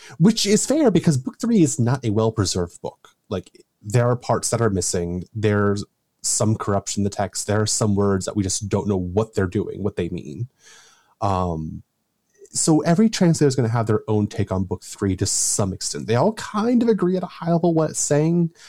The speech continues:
but when you get to what specifically it's saying and how it's saying it, that's where you get the differences. So I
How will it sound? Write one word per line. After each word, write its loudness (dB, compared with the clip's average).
but 2
when 6
you 6
get 2
to 4
what -2
specifically 2
it's 0
saying 2
and 0
how 2
it's -8
saying 2
it, 2
that's -2
where 2
you 0
get -6
the -12
differences. -6
So 2
I 4